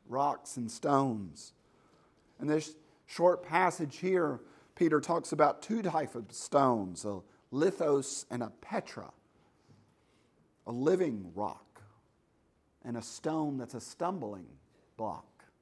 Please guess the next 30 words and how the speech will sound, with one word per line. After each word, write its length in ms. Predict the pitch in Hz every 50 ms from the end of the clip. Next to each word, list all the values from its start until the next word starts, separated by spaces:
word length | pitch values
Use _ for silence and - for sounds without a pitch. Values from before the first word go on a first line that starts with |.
| _ _ _ -
I 80 | 117
didn't 160 | 113 117 110 113
mean 140 | 110 104
to 60 | 92 90
rhyme, 340 | 87 92 90 87 85 80 78
but 140 | 78 80 -
it 80 | -
just 260 | - 90 87 - _
did. 100 | - 85 87 71 60 - _ _ _ _ _ _ _ _ - - - - - _ _ _ _ _ _ _ _ _ _ _ _ _ _ _ _ _ _ _ _ _ _ _ _ _ _ _ _ _ _ _ _ _ _ -
Some 280 | - - 190 185 190 185
stones 520 | - - - 165 160 160 165 156 151 -
cause 260 | - 160 147 147 143
people 220 | - 156 147 147 147
to 80 | 151
stumble. 520 | - - - 175 185 190 175 143 127 120 117
Look 140 | 123 127
at 80 | - 127
verse 320 | 110 113 135 131 127 - - 151
eight. 220 | 170 160 135 - - - - - - -
A 80 | -
stone 480 | - - - 196 185 202 233 247 240 220
that 120 | 214 165
makes 360 | 143 143 151 151 147 - -
them 180 | - 147 143 135
stumble, 720 | 117 - - - - 170 170 185 175 147 127 117 113 110
a 80 | 107 107
rock 440 | 98 117 131 139 147 147 - -
that 120 | - 123 101
makes 340 | 113 123 131 120 - - -
them 220 | - 113 104 98